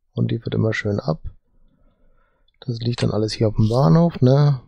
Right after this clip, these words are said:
Ja, okay, reichlich. Passt. Das ist jetzt hier Schrott.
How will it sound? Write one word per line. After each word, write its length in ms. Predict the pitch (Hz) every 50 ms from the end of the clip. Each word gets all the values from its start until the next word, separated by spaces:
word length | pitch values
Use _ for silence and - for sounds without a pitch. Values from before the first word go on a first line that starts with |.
| _ _ -
Ja, 100 | - -
okay, 500 | - - - - - - - - 104 104
reichlich. 720 | - - - - 104 107 - - - 131 - - - _ _ _ _ _ _ _ _ _ _ _ _ _ _ _ _ _ _
Passt. 540 | - - - 87 - - - - - - - - - - - _ _ _ _ _ _ _ _ _ _ _ _ _ _ _ _ _ _ _ _ _ _ _ _ _ _ _ _ _
Das 300 | - 117 110 110 110 -
ist 160 | - 113 - -
jetzt 300 | 120 120 - - - -
hier 600 | - 117 113 110 110 113 113 113 113 117 110 - - - - - - _ _ _ - - - _ _ _ _ _ _ _ _ _ _ _ _ _ _ _ _ _ _ _ _ _ _ _ _
Schrott. 680 | - - - - - - 120 139 156 - - - -